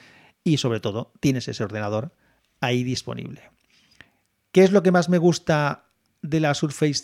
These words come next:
Go tres ahora mismo, ya que la han sacado, puesto que yo ahora mismo la mía no la tengo que cambiar? Pues que espero que bajen de precio las Go y las Go dos, porque me interesa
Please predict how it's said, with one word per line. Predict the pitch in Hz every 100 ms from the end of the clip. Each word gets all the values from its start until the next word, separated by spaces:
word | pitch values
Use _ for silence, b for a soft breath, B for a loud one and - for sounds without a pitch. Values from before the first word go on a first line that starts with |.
| 165
Go | 147 151
tres | 135 160 143 139
ahora | 143 147
mismo, | 156 143 143 123 - _ 208 220 _ _
ya | 156 147
que | 147
la | 143
han |
sacado, | 131 135 156 131 101 95 226 - b b b b b
puesto | - 143 - 147
que | 139
yo | 127 139
ahora | 135 135
mismo | 139 127
la | 131
mía | 135
no | 131
la | 127
tengo | 131
que | 123
cambiar? | 131 165 151 101 - - _
Pues | - 120 -
que |
espero | 117 - 135 123
que |
bajen | 120 120 139 135
de | 123
precio | 135 123 135
las | 113 107
Go | 113 123 127 - 226 _
y | -
las | 127 107
Go | 113 107
dos, | 143 226 - _ b b b b b b b b -
porque | 117 117 120
me | 117
interesa | 113 117 127 - 120 110